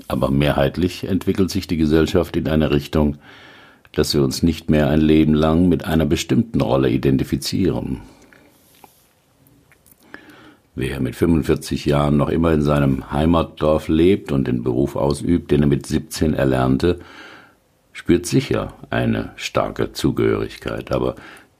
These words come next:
die meisten Menschen erleben diese dauerhafte Bindung zu etwas nicht mehr. Hinzu kommt auch der schwindende Einfluss von Religion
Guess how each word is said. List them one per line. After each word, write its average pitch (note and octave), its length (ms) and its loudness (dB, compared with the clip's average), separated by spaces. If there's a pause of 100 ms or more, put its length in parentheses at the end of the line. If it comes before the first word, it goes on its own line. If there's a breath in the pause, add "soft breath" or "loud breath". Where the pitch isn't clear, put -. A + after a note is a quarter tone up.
(180)
die - 80 0
meisten A#1+ 440 0
Menschen F2+ 380 2
erleben G2+ 400 2
diese G2 240 2
dauerhafte D2+ 580 0
Bindung C2+ 520 0 (400 loud breath)
zu - 180 0
etwas - 540 -4 (100)
nicht - 380 -4
mehr. - 380 -8 (1600 loud breath)
Hinzu A#2 280 0
kommt C#3+ 260 2
auch G#2+ 360 2
der F2 420 2
schwindende F2 640 2
Einfluss D#2 480 0
von D2+ 180 -2
Religion E2 800 2